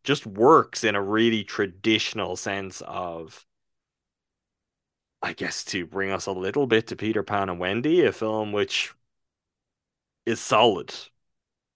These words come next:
It's fine. It's not Pete's Dragon. Pete's Dragon is really, really kind of top tier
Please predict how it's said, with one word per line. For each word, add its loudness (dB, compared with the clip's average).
It's -8
fine. 2
It's -8
not 6
Pete's 2
Dragon. 2
Pete's -6
Dragon 2
is -10
really, -4
really -6
kind -12
of -14
top -4
tier -8